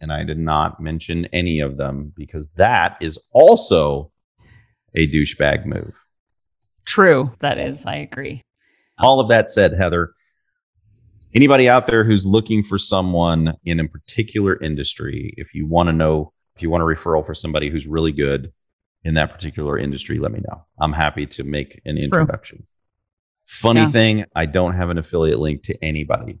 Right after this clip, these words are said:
Speaker 1: So if I make an introduction, it will be a genuine introduction to someone who is just a solid human being.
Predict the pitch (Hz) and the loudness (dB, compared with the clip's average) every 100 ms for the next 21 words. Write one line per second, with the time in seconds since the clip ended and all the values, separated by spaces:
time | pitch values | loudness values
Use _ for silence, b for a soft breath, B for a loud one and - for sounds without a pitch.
0 | _ - - - - - _ _ _ - | _ -16 -6 -4 -4 -8 _ _ _ -16
1 | - 80 80 85 82 78 80 78 76 78 | -2 -2 0 -2 0 -2 -2 -4 0 -2
2 | - 76 73 71 73 73 76 67 71 69 | -2 -12 -12 -12 -12 -8 -8 -6 -6 -6
3 | 69 78 82 80 76 71 71 - 71 69 | -8 -4 -2 -2 -4 -4 -8 -8 -2 -2
4 | - 71 64 - 113 - - - 80 - | -4 -14 -14 -10 -10 -10 -16 -16 -14 -12
5 | - 80 - - 78 78 - - - - | -14 -12 -12 -8 -2 0 0 -4 -10 -10
6 | - - | -14 -20